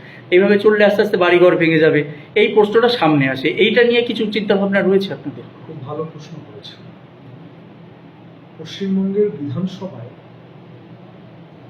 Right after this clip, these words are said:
Speaker 2: সমস্ত বিধায়কদের উপস্থিতিতে প্রায় দেড় বছর আগে একটা প্রস্তাব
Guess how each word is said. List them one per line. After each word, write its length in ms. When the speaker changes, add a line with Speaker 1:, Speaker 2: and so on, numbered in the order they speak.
Speaker 2:
সমস্ত 360
বিধায়কদের 680
উপস্থিতিতে 640
প্রায় 260
দেড় 280
বছর 260
আগে 300
একটা 140
প্রস্তাব 480